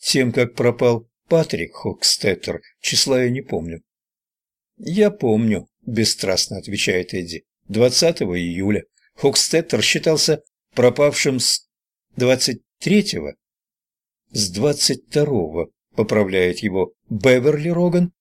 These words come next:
хотя не говорит им, почему так уверена в дате. Дело в том, что она видела, как оно утащило Хокстеттера, и она не говорит им, хотя верила тогда, как верит и сейчас, что Патрик Хокстеттер к тому моменту совсем рехнулся,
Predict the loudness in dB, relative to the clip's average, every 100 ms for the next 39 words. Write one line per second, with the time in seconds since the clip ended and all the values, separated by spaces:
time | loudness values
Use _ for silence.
0 | _ 0 0 2 0 2 0 0 0 -2
1 | -2 0 2 0 -2 -4 -6 -2 -2 -2
2 | -4 -6 -8 -2 -2 -2 -14 _ _ _
3 | _ _ _ -6 0 2 0 -2 -2 -2
4 | 0 0 0 -2 -4 -4 -2 -4 -4 -6
5 | -4 -4 -6 _ -2 0 -2 0 -2 -4
6 | _ _ _ -2 0 0 0 -2 -2 -4
7 | -6 -6 -4 -4 -4 -8 -10 -12 -14 -6
8 | 2 2 2 -2 -2 -2 -2 -4 -6 -8
9 | _ -2 0 2 2 0 0 -2 -2 -4
10 | -4 -6 -6 -4 -4 -6 -6 -6 -2 0
11 | 0 -4 -16 -8 -4 0 0 2 0 0
12 | -8 -6 -4 -4 -4 -4 -4 -4 -2 0
13 | 0 -4 -6 -6 -8 -12 _ _ -2 0
14 | 0 0 -2 2 0 0 -6 -8 -10 -6
15 | -4 -4